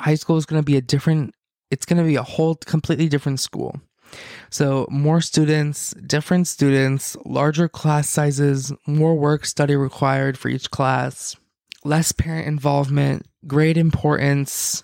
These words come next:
um, new teachers, and pressure from peers in your classes are all going to be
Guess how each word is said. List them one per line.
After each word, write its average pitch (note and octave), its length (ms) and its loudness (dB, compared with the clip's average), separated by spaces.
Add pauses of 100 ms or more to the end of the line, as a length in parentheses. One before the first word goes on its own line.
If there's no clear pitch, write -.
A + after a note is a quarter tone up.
(120)
um, C#3+ 440 -6
new D3+ 140 4
teachers, D3+ 720 0
and C#3+ 240 -2
pressure D3 460 0
from C#3+ 240 0
peers C3 540 -2
in - 120 -20
your C3 100 -2
classes - 680 -4
are C#3 160 0
all A#2+ 200 0
going C#3 300 2
to C#3 140 -2
be C3 320 2